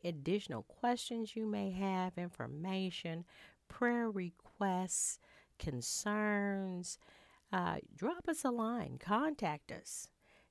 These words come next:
and we'll get back with you and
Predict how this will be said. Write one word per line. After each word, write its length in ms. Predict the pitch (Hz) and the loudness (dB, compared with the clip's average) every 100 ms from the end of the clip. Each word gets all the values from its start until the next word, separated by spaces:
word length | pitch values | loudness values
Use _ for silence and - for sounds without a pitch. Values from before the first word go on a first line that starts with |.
| - | -10
and 180 | 131 147 | -6 -2
we'll 260 | 160 156 | -2 -2
get 280 | 147 147 147 | -2 -6 -4
back 260 | 147 147 - | -2 -2 -2
with 220 | 143 147 - | -2 -2 -2
you 220 | 170 208 - 139 | -4 -4 -6 -6
and 400 | 127 120 127 | -4 -6 -10